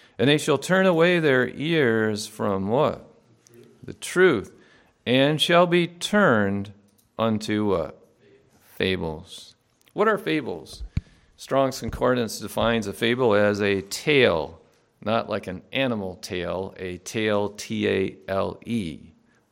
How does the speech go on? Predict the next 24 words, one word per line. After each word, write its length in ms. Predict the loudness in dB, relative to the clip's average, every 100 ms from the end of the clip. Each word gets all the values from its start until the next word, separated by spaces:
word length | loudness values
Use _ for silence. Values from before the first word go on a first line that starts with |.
| _
That 240 | -4 -4 -4
a, 220 | -10 -8 -8
a 60 |
tale, 520 | -10 -4 2 2 2 -2
a 120 | -4
myth, 560 | -2 0 0 -2 -8 -20 _ _ _ _ _
fiction, 800 | _ -2 0 0 0 0 -2 -6 -16 -12
a 80 | -10
story. 580 | -6 -4 -2 -2 -6 -14 _ _ _ _ _ _ _ _ _ _
So, 360 | 2 4 4 -4 -20 -20 _ _ _
the 80 | 0
Bible 320 | 6 6 6
told 320 | 0 0 0 2
us 160 | 0
that 100 | 0
in 80 | 0
the 80 | 2
last 360 | 4 4 4 0
days, 240 | -2 -2
people 300 | -6 -6 -4
would 120 | -4
turn 280 | -4 -2 -2
away 400 | 0 0 -2 -2
from 540 | -6 -8 -8 -10 -16